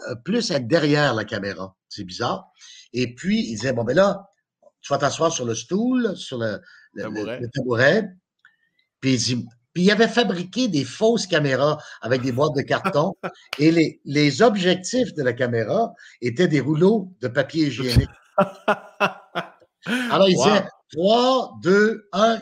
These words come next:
Speaker 1: go ! » Et là, je faisais un résumé de match de hockey fictif. Et, euh, on faisait donc de la télévision dans le sous-sol chez mes parents,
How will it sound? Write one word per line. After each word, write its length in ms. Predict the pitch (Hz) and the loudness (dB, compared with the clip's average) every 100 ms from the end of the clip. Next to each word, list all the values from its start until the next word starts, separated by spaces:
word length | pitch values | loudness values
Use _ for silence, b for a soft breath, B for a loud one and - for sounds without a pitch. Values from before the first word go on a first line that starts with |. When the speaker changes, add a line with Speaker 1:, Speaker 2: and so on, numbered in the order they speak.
| - | -2
Speaker 1:
go ! » 300 | 214 233 - - b - | 4 4 2 -12 b -4
Et 120 | 170 | 0
là, 200 | 175 247 | 2 2
je 100 | - | 0
faisais 220 | 160 135 | -4 -2
un 100 | 190 | -2
résumé 680 | 156 165 131 131 131 156 202 b b - | -2 -8 -8 -12 -10 -10 -10 b b -8
de 100 | 127 | -6
match 580 | 113 143 170 - - - _ _ | 0 0 0 -4 -12 -14 _ _
de 80 | 117 | -2
hockey 500 | 127 120 120 131 175 | 0 -2 -4 -10 -10
fictif. 840 | - - 180 - 123 120 - - _ _ _ _ b b b b b | -10 -12 -10 -10 -8 -10 -12 -20 _ _ _ _ b b b b b
Et, 420 | 107 117 117 113 | -2 0 0 -2
euh, 60 | 98 - | -6 -10
on 80 | 117 | -6
faisait 300 | 113 185 277 | 0 2 2
donc 320 | 233 240 240 117 | 2 0 -2 -4
de 80 | 147 | -2
la 140 | 139 | -4
télévision 960 | - 277 254 180 123 - 123 135 208 - _ _ b b b _ | -6 -6 -4 -6 -8 -8 -8 -8 -10 -16 _ _ b b b _
dans 260 | 90 196 302 | -4 2 2
le 40 | |
sous-sol 560 | - - - 170 185 202 | 2 -4 -2 2 2 0
chez 160 | - 117 | -4 -6
mes 120 | 113 | -4
parents, 420 | 113 92 120 | -6 -8 -8